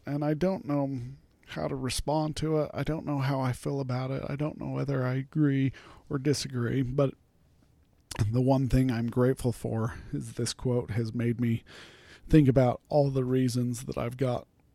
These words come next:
that I've gotten into wildlife and the reasons why I still wanna be involved with wildlife. And it doesn't have to do with wildlife necessarily, which is even more confusing.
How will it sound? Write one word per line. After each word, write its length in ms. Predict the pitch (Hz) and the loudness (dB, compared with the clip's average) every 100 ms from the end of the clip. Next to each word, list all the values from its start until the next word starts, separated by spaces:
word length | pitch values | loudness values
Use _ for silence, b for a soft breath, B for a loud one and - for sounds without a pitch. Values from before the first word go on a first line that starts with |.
| _ _ _ _ _ _ _ _ _ _ - | _ _ _ _ _ _ _ _ _ _ -10
that 200 | 110 127 | -4 -2
I've 160 | 117 | -2
gotten 280 | 110 131 85 | -2 -4 -2
into 180 | 135 139 | 0 2
wildlife 600 | 113 113 107 107 120 - | 2 0 -2 -2 -2 -6
and 380 | - 120 113 113 - B B B B B B B B B B B B B B B B B _ _ _ _ _ - | -6 -4 -2 -4 -6 B B B B B B B B B B B B B B B B B _ _ _ _ _ -8
the 100 | 123 | 2
reasons 400 | 127 123 117 110 | 4 6 4 2
why 180 | 113 | 2
I 40 | 117 | 0
still 300 | 117 - 151 | 0 0 2
wanna 200 | 131 113 | 2 0
be 140 | 110 | 0
involved 400 | 110 110 104 110 | -2 -4 -4 -6
with 200 | - - | -6 -6
wildlife. 540 | 117 113 123 113 120 - - _ _ _ _ _ _ _ _ _ - - - | -4 -6 -6 -8 -8 -14 -20 _ _ _ _ _ _ _ _ _ -20 -20 -6
And 140 | 143 | -2
it 180 | 139 - | -2 0
doesn't 300 | 151 165 - | 0 2 0
have 220 | 139 147 | 0 0
to 100 | - | -2
do 160 | 147 139 | -2 0
with 160 | 131 | 0
wildlife 520 | 117 120 120 120 120 - | 0 -2 -4 -4 -6 -4
necessarily, 720 | 117 - - 123 113 110 117 | -4 -2 -2 -2 -2 -4 -4
which 220 | 117 - | -4 -4
is 160 | 120 120 | -2 0
even 180 | 117 | 0
more 180 | 117 117 | 0 -2
confusing. 600 | - 113 - 117 107 110 | -4 -6 -4 -4 -4 -6